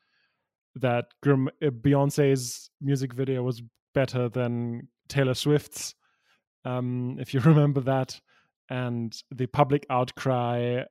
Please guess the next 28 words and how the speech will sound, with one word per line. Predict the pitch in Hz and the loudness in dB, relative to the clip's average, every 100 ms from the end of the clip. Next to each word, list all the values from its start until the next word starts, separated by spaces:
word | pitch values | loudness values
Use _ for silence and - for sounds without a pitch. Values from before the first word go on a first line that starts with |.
| _ | _
and | 123 120 113 - 127 | -6 -4 -6 -12 -6
his, | 127 113 113 - - - | -4 -4 -8 -12 -14 -12
hi-, | 143 - 143 | -12 -10 -10
like, | 131 123 | -10 2
all | 143 | 4
the | 131 131 | 4 0
criticism | - 143 131 - 123 123 120 | 2 2 2 -4 -4 -4 -4
he | |
got | 117 127 123 | -2 -2 0
after | 123 117 123 | -4 -6 -6
that. | 117 113 - _ _ - _ - | -6 -6 -8 _ _ -20 _ -4
And | 135 | 2
then | 143 | 4
the | 143 | 6
end | 143 139 | 6 6
of | 135 | 4
his, | 135 127 120 - - | 4 2 -2 -8 -4
uh, | 123 117 | -2 0
relationship | 123 123 120 - 110 | 0 -2 -4 -6 -6
with | 117 110 - | -4 -6 -6
his | 127 107 | -6 -4
long-term | 117 117 120 113 | -4 -4 -4 -6
partner. | 117 120 123 110 113 _ _ _ _ _ _ _ _ - - 123 | -6 -6 -6 -10 -12 _ _ _ _ _ _ _ _ -20 -14 -8
And | 110 107 104 107 - - _ _ _ _ _ _ _ _ _ _ _ _ _ _ _ _ _ _ _ _ _ _ _ | -6 -4 -6 -8 -10 -16 _ _ _ _ _ _ _ _ _ _ _ _ _ _ _ _ _ _ _ _ _ _ _
th-, | 214 180 180 202 | -4 2 4 4
this | 170 - | 0 4
song | 165 170 | 6 6
is, | 175 151 - - - - | 4 0 -2 -4 -8 -12